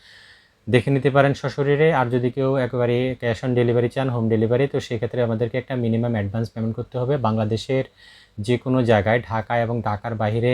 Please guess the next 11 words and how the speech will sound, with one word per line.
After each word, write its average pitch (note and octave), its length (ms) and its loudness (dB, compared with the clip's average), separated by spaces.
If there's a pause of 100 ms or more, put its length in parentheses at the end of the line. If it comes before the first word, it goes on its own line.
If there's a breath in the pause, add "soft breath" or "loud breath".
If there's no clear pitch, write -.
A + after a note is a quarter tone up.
আহ, A2 840 0
জেলা, A2+ 300 8 (140)
উপজেলা A2 760 0
কিংবা A2 300 -2
একেবারে G#2+ 260 -2
গ্রাম A2+ 320 2
পর্যায় A2 520 0
পর্যন্ত G#2+ 320 -4 (120)
কিন্তু G#2 220 -6
আমরা G#2 220 -6 (520 soft breath)
কুরিয়ার G#2+ 300 4